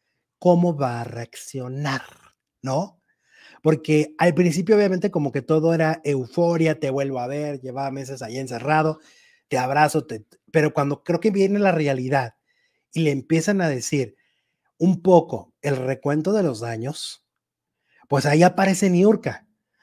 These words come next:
porque si hay algo que no hizo que su estancia fuera tan exitosa al final, fue Niurka, ¿no? Porque se encargó de,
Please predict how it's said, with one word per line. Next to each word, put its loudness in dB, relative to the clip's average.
porque 0
si 2
hay 2
algo 4
que -4
no 0
hizo -4
que -4
su -8
estancia -4
fuera -2
tan -2
exitosa -6
al -4
final, -6
fue -2
Niurka, 6
¿no? 2
Porque -2
se 0
encargó 4
de, 2